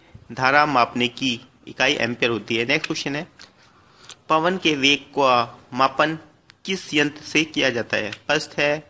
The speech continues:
टेकियोमीटर, फिर है एनीमोमीटर, फिर है मोनोमीटर, फिर है हाइड्रो,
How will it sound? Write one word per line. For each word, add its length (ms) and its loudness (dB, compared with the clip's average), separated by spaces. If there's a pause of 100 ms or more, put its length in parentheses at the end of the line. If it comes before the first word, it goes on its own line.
(400)
टेकियोमीटर, 680 0 (280)
फिर 160 -2
है 320 -2 (560)
एनीमोमीटर, 720 0 (140)
फिर 160 0
है 360 -2
मोनोमीटर, 840 -2 (240)
फिर 160 2
है 220 0
हाइड्रो, 580 -2